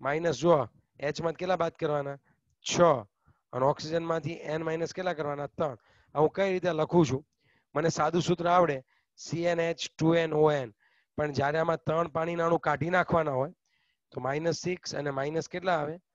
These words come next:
થ્રી. કઈ વાંધો નહીં, ના સમજ પડે તો અત્યારે ખાલી એટલું યાદ રાખો, tetrasaccharide એટલે એવું હોય કે જેને આપણે જળ વિભાજન કરીએ તો આમાં પાણીના ત્રણ અણુ જોઈએ અને ચાર monosaccharide-ના અણુ ઉત્પન્ન થાય.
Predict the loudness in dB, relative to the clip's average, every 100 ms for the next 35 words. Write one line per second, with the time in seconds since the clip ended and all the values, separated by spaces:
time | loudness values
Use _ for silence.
0 | _ _ _ -12 -10 -10 -8 0 4 6
1 | 4 2 2 0 0 -2 -2 -4 -4 -6
2 | -8 -10 -12 _ _ _ _ _ _ _
3 | _ _ _ _ _ _ _ -6 0 2
4 | 4 2 0 -2 -4 -18 _ _ _ -4
5 | -2 2 0 2 -2 0 0 0 0 6
6 | 8 8 6 -2 _ _ _ _ _ _
7 | _ -6 -6 -4 -4 -2 -2 0 0 0
8 | 2 4 4 4 2 0 -6 0 2 4
9 | 0 -2 _ _ _ _ _ _ _ _
10 | _ 6 6 6 2 2 2 0 0 0
11 | 4 6 6 4 4 2 0 -8 _ _
12 | _ -4 -4 -2 0 2 4 6 6 4
13 | 0 -4 -4 -4 -2 0 0 0 -2 -2
14 | -6